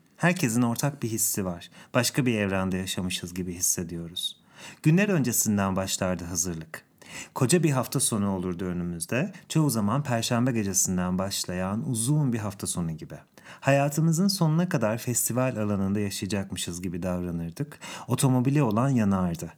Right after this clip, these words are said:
Küçücük aracın içine beş kişinin eşyalarını sığdırır, neredeyse arabanın camlarından kollarımız, bacaklarımız çıkacak vaziyette yola koyulurduk."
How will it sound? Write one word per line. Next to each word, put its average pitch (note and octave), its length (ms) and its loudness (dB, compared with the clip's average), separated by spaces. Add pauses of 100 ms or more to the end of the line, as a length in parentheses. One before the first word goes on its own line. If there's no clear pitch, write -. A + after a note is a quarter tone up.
(180)
Küçücük B2+ 400 2
aracın F#2+ 400 2
içine A2+ 340 2
beş C#3 200 4
kişinin - 380 0
eşyalarını G2+ 600 0
sığdırır, C3 640 2 (260)
neredeyse C3+ 500 6
arabanın A2 420 4
camlarından A2 720 4
kollarımız, G#2+ 640 4
bacaklarımız G#2 640 4
çıkacak G2 500 2
vaziyette G2+ 500 4
yola A2+ 240 4
koyulurduk." F#2 760 0